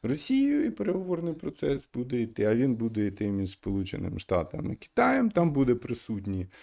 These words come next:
Європейський Союз, на якого перекладається значною мірою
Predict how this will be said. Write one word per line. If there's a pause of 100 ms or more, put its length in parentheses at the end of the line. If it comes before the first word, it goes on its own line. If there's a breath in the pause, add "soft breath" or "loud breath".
(260 loud breath)
Європейський
Союз,
на
якого
перекладається
значною
мірою